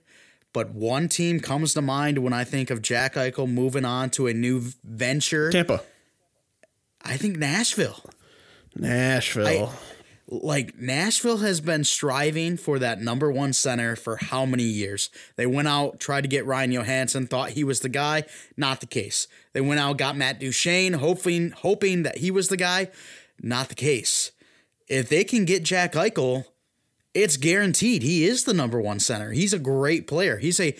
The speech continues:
Speaker 1: top fifteen, you could argue top ten player in the league right now. I would argue that top ten player in the league right now. Um, so I just feel like if Nashville were to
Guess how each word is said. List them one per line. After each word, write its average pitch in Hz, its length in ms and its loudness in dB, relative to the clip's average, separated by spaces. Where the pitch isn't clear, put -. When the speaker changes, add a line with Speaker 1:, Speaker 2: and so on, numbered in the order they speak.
Speaker 1:
top 175 240 -2
fifteen, 170 640 0
you 156 120 -2
could 170 140 2
argue 160 380 2
top 170 380 -2
ten 175 280 0
player 175 320 0
in 147 80 0
the 147 100 0
league 196 240 2
right 117 220 -2
now. 113 360 -2
I 127 160 2
would 165 140 4
argue 110 300 0
that 107 180 -2
top 110 220 -4
ten 110 200 -4
player 107 220 -6
in 107 80 -6
the 104 80 -6
league 107 240 -4
right 107 160 -4
now. 117 320 -4
Um, 117 760 0
so 165 520 2
I 180 140 -4
just - 320 -2
feel 147 220 0
like 117 360 -2
if 120 240 -4
Nashville 165 640 -2
were 139 200 -2
to 110 120 -4